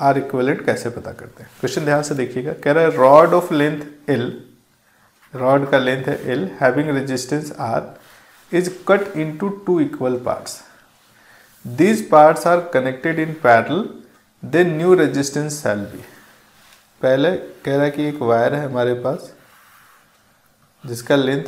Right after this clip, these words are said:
L है, इसको हम दो part में काटते हैं। ठीक है, तो ये जो लेंथ है वो L by two, इधर का length भी L by टू हो गया। हम जानते हैं कि जो resistance होता है वो रो L by A होता है। अगर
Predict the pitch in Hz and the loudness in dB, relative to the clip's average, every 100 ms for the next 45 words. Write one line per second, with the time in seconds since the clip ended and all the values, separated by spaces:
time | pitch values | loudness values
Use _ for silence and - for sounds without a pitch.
0 | - 139 139 139 208 - - - 135 - | -6 -2 0 0 -2 -6 -16 -14 -12 -6
1 | 175 135 131 156 147 123 117 151 165 - | -6 -4 0 0 2 0 -2 -10 -12 -14
2 | - - - _ _ _ _ _ _ _ | -18 -20 -20 _ _ _ _ _ _ _
3 | _ _ _ _ _ _ _ - _ _ | _ _ _ _ _ _ _ -20 _ _
4 | - 143 - - - - _ - - 123 | -18 -18 -18 -20 -20 -20 _ -18 -16 -8
5 | 127 147 156 135 143 156 165 - 143 143 | -2 0 0 0 0 0 -4 -4 -2 0
6 | 143 143 139 139 214 - - 135 139 135 | 0 0 0 -2 -4 -6 -10 -4 -2 0
7 | 120 120 117 - - 110 107 110 101 - | 0 -2 -4 -8 -8 -12 -12 -12 -14 -18
8 | 98 - _ _ _ _ _ _ - _ | -20 -20 _ _ _ _ _ _ -20 _
9 | - 147 143 135 131 131 170 170 180 170 | -10 -6 2 2 2 -4 -6 -4 -2 0
10 | 139 123 127 127 156 160 151 139 147 156 | 0 0 -2 -6 -6 -4 -4 -2 0 0
11 | 160 151 120 131 151 233 - - _ - | -2 -2 0 0 0 0 -6 -18 _ -4
12 | 135 135 120 135 214 - - _ _ _ | -2 -2 0 0 -2 -8 -18 _ _ _
13 | _ _ _ _ - 135 107 95 101 92 | _ _ _ _ -4 -2 -2 -6 -12 -16
14 | - - - _ - - 135 | -20 -20 -20 _ -14 -6 -2